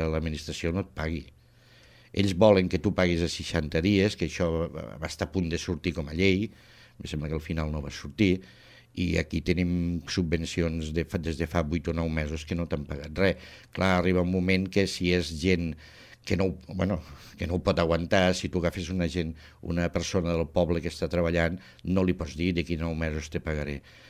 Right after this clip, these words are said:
A lo millor hi ha alguna empresa que ho aguanta, no? Però normalment la gent no ho poden aguantar, llavors, clar, has d'arribar un moment que has de demanar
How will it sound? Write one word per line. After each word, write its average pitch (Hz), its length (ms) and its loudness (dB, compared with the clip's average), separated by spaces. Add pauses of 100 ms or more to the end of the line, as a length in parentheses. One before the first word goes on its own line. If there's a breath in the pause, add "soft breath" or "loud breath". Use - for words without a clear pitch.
(300 loud breath)
A 92 80 -2
lo 92 80 0
millor 92 200 2
hi 98 80 6
ha 95 40 6
alguna 98 280 2
empresa 95 400 4
que 104 80 2
ho 87 120 4
aguanta, 85 480 0
no? 78 160 -2
Però 82 200 -2
normalment 80 680 -2 (340 loud breath)
la 82 160 0
gent 92 560 -4
no 101 220 2
ho 85 60 -4
poden 78 320 -2
aguantar, 80 400 -2
llavors, 78 320 -6
clar, 78 180 -8 (300 loud breath)
has 80 120 -10
d'arribar 82 280 0
un 82 100 0
moment 80 260 -2
que 82 120 -4
has 78 80 -8
de 82 80 -6
demanar 76 280 -6